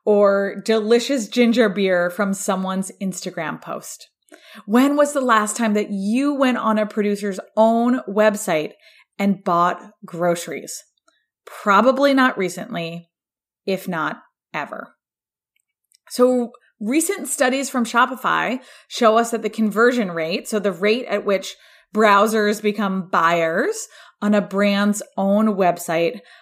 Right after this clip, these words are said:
hovers between one and three percent. That means out of every one hundred visitors to your website, one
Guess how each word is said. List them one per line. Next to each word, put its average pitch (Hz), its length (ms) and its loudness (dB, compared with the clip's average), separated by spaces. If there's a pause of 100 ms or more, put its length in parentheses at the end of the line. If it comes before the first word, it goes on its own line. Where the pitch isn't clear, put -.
hovers 220 480 2
between 185 560 -4
one 185 520 -2
and 185 200 -4 (100)
three 170 560 -6
percent. - 480 -10 (840)
That 214 280 2
means 254 240 6
out 220 200 -2
of 208 160 -2
every 214 240 2
one 208 400 2
hundred 277 500 0
visitors 233 640 2 (280)
to 269 260 -2
your 262 280 4
website, 240 720 0 (640)
one 208 560 2